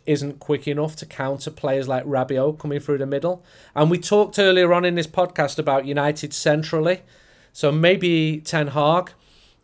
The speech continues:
is, that is an area, um, it's clearly an area that, that is looking at. We spoke a little bit about City before.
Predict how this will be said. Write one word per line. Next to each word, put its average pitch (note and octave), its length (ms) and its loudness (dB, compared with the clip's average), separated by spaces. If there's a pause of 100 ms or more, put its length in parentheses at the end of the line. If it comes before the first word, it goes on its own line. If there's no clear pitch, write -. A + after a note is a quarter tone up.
(140)
is, C3+ 280 0
that D3 160 2
is D#3 120 -4
an D3+ 60 0
area, C#3+ 680 2
um, C3 460 -8
it's - 180 -12
clearly D3+ 320 4
an D3 60 4
area C#3 260 2
that, C3 200 -2
that C3+ 160 -2
is C3+ 120 -4
looking D#3 380 -2
at. A2 180 -4 (460)
We D#3+ 100 0
spoke A#3 300 4
a A#3+ 40 4
little G#3 220 2
bit F3 120 4
about D#3 260 2
City E3 280 -6
before. C#3+ 440 -2